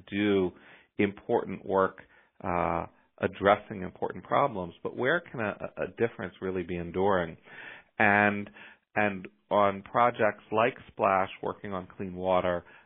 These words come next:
like the Bail Project, which I mentioned, uh, you know, really flipping a dynamic of, you know,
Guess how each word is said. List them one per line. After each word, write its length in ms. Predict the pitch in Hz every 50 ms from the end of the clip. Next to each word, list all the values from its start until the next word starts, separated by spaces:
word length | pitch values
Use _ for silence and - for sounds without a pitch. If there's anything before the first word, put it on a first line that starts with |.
| _ -
like 360 | - 92 95 98 110 117 - -
the 40 | -
Bail 280 | 90 95 92 92 95 92
Project, 520 | - - 98 90 87 - - 85 - -
which 120 | - 87 -
I 100 | - 92
mentioned, 480 | 87 85 90 87 87 - - 90 87 85 85 - _ -
uh, 240 | - - 85 82 82 - - -
you 80 | 92 90
know, 160 | 87 82 85 107
really 340 | 120 123 113 110 95 87 - _ _ _ _ _ _ - -
flipping 320 | 127 123 - - 117 101
a 60 | 98
dynamic 560 | 87 92 87 90 87 87 90 92 92 95 87 - -
of, 100 | 87 82 - - -
you 80 | - 90
know, 80 | 82